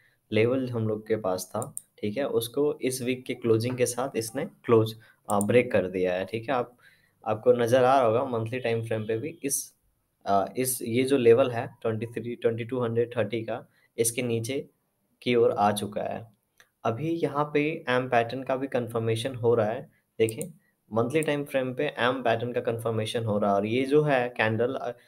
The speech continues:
जैसे-जैसे नीचे की ओर जा रहा है, ये इसका यहाँ पे जो नेक है उसको ब्रेक कर रहा है। तो आने वाले समय में मुझे लगता है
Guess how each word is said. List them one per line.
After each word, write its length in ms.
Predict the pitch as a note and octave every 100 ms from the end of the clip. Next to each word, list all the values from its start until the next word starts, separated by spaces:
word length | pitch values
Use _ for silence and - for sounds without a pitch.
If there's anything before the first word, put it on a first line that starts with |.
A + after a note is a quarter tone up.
| _ _
जैसे-जैसे 640 | A#2+ A2 B2 B2+ C#3 C3+ C3+
नीचे 320 | A#2+ A#2+ C#3+
की 100 | C#3
ओर 140 | C3
जा 180 | B2 B2+
रहा 140 | A#2
है, 140 | B2+ F3
ये 260 | A#2 C3 C#3+ _ _ -
इसका 360 | - C#3+ D3+ - _ A#2+
यहाँ 160 | B2+
पे 120 | C3
जो 120 | C3+ C3
नेक 300 | A#2 C#3 C#3
है 160 | C#3
उसको 280 | A#2+ A#2 C3+
ब्रेक 300 | A2 A2+ A2+
कर 160 | G2+ F#2
रहा 180 | F#2 F#2
है। 220 | G2+ - _ _ _ _ _ _ _ _ _
तो 60 | B2+
आने 280 | A#2 B2 D#3+
वाले 220 | D#3 D#3
समय 280 | D#3 D3+ D3
में 120 | D3
मुझे 240 | D3 B2+ C#3+
लगता 340 | C3 B2+ C#3
है 260 | A#2+ C3